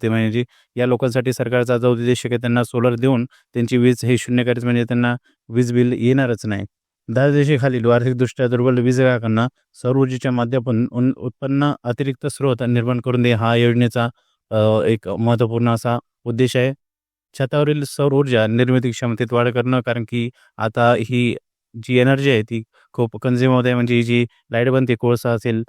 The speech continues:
बाकीच्या गोष्टी यापासून बनते, तर याच्यावर सध्या लोड वाढला आहे, तर त्याच्यावरही क्षमता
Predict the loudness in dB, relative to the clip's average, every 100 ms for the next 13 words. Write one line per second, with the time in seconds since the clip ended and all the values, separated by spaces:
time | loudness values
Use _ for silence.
0 | _ _ -6 -4 0 0 0 -2 -2 -2
1 | 0 0 0 -2 -4 -2 -2 -2 -6 _
2 | _ _ 2 2 4 2 0 -2 0 2
3 | 2 2 2 0 -2 0 -2 -6 _ _
4 | -2 2 2 2 -4 -4 -2 0 0